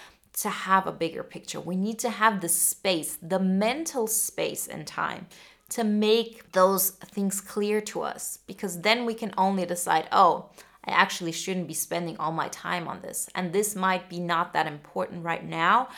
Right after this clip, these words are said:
I need to focus on other things." So one of the easiest ways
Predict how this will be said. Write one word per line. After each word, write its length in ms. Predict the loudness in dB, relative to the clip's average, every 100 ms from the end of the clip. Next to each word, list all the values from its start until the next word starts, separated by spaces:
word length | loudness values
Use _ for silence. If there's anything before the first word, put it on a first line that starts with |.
| -18 -18 -8
I 60 | -4
need 400 | 0 2 0 -2
to 120 | -8
focus 480 | 0 0 0 -4 -6
on 140 | -6
other 220 | -10 -10
things." 500 | -12 -16 -14 -10 -10 -12 _ _ -20 -18 -2
So 120 | 8
one 200 | 10 10
of 120 | 6
the 180 | 2 2
easiest 480 | -4 -2 0 0 0
ways 540 | 0 2 0 -2 -4